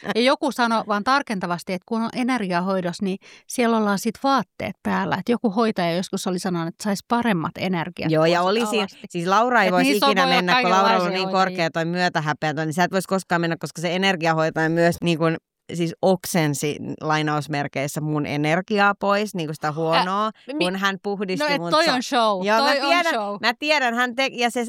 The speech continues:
Speaker 2: hän sanoi itsekin mulle ennen sitä, että Laura, että on ihan ok, jos sua naurattaa tää, että tää on, niin kun, että hän tietää, että tää on hölmöä, mut hän tekee niin. Ja hän todella siis mun siis niin kun, äh, teki semmoista niin kun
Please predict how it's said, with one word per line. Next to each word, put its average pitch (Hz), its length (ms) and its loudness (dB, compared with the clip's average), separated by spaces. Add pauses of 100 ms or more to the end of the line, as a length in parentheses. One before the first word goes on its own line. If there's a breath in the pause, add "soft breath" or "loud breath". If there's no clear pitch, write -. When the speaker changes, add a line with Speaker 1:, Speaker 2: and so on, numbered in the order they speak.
Speaker 2:
hän 247 180 -2
sanoi 277 480 0
itsekin 165 520 -4
mulle 151 320 0
ennen 160 240 0
sitä, 147 360 -4 (280 loud breath)
että 175 320 -2
Laura, 196 260 2 (140)
että - 180 -6
on 180 60 -4
ihan 190 200 -2
ok, 190 180 2 (100)
jos 160 120 -2
sua 156 120 -4
naurattaa 151 600 0
tää, 143 160 -2
että 147 180 -10
tää 160 140 4
on, 202 260 -4 (160)
niin 170 180 -4
kun, 175 80 -2
että 170 140 -4
hän 254 140 -4
tietää, 190 380 2
että 160 100 -8
tää 160 100 0
on 151 80 0
hölmöä, 143 360 -4
mut 151 160 -10
hän 226 200 0
tekee 139 360 -8
niin. 156 180 -8 (300 loud breath)
Ja 180 100 -2
hän 240 180 0
todella 262 360 4
siis 190 240 -4
mun 185 220 -4
siis 165 260 -4
niin 156 240 -2
kun, 156 200 -2
äh, - 460 -10 (120)
teki 170 260 2
semmoista 151 380 -2
niin 151 140 -4
kun - 120 -16